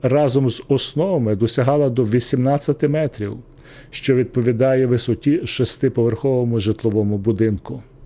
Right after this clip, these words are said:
Перша Царів, сьомий розділ, вірші вісімнадцятий по двадцятий.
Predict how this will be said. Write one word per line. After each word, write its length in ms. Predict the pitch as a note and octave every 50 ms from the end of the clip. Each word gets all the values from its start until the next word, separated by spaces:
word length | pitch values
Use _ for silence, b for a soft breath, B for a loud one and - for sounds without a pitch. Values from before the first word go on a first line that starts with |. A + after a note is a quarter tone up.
| - - - - - - - - - - - - - - - - - - - - - - - - - - - - - - B B B B B B B -
Перша 340 | E3+ F#3 F#3 - - F#3
Царів, 380 | - - - F3 G3 A#3 A3 F#3
сьомий 320 | - - F3+ E3 D3 D3
розділ, 320 | C#3+ C#3+ E3+ F3 D3 C#3 C3+
вірші 280 | C#3+ C3+ C3 - D#3
вісімнадцятий 640 | C#3+ C3+ C3 - D3 B2 A#2+ A#2 A#2 A2+ - - A#2+ -
по 120 | - B2
двадцятий. 680 | G#2 G2+ A2 G#2 - - G#2+ G2+ - - A2 A2 -